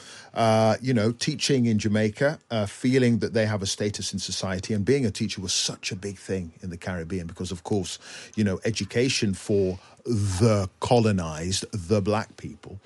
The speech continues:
uh, was very basic, um, uh, during colonialism. And, and as a result, you know, a black teacher was seen as a big deal. And so there was a status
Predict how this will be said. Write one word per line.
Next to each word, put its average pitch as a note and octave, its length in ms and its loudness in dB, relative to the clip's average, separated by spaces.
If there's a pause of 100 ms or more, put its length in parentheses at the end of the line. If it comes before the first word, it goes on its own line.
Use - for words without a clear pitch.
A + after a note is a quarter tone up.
(240)
uh, G2+ 60 -2
was F#2+ 160 -2
very A#2 420 4
basic, - 580 -8 (340)
um, F#2 760 -2
uh, F#2 260 -6
during F#2 600 -2
colonialism. F2 640 -8 (680)
And, C3 520 4
and C3 100 4
as C3 140 4
a - 20 6
result, B2+ 500 6
you B2 120 2
know, A2 140 4
a G#2 40 0
black G#2+ 240 -2
teacher A2+ 300 -2
was G2+ 100 -2
seen A2+ 140 0
as G2 100 0
a G#2 60 0
big G2+ 260 0
deal. - 260 -4 (300)
And A#2 160 2
so A#2+ 180 4
there A#2 120 4
was A2+ 140 0
a A#2+ 60 0
status - 720 -2